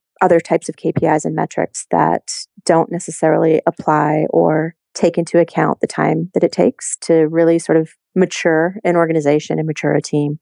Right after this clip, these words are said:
One of the biggest challenges right now, of course, is recruiting and hiring. Um, but what's, what I've been, uh, delightfully surprised to see is, uh, especially going around and, and attending several different conferences this past year, is really hearing folks talk about,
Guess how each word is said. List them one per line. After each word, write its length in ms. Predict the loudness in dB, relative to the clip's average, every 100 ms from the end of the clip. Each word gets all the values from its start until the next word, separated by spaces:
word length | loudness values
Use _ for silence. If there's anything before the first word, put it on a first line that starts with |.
| -2
One 180 | 2 4
of 40 |
the 60 | 4
biggest 300 | 2 0 -2
challenges 400 | -4 -4 -4 -4
right 160 | -4 -2
now, 140 | -4
of 100 | -2
course, 260 | -2 -2 -2
is 120 | -4
recruiting 320 | -2 0 -2
and 80 | -2
hiring. 500 | 2 2 2 -2 -8 _
Um, 260 | -4 -2 -2
but 120 | 0
what's, 280 | 2 2 -2 _ -4
what 180 | 2 2
I've 180 | 2 -4 _ _
been, 480 | 0 2 2 0 -2 -6 _ _ -12
uh, 220 | -8 -6 -6 -2
delightfully 800 | 0 2 2 0 0 2 2 -2
surprised 580 | -4 -6 0 0 0 -4
to 80 | -8
see 640 | -4 -2 -2 -2 -2 -2 0
is, 640 | 2 4 2 -2 -8 -12 -10 -6
uh, 80 | -2
especially 320 | 0 0 0
going 200 | 0 0
around 240 | 0 -2 -2
and, 120 | -2
and 160 | -4 -4
attending 400 | -2 0 0 0
several 260 | -2 -2 0
different 240 | -2 -6
conferences 460 | -4 -4 -4 -6 -4
this 120 | -4
past 260 | -4 -4 0
year, 300 | 0 0 -4 _
is 160 | -4 0
really 300 | 2 2 2
hearing 320 | 0 0 0
folks 280 | 0 -2 -2
talk 320 | -2 0 0
about, 420 | 0 0 0 -2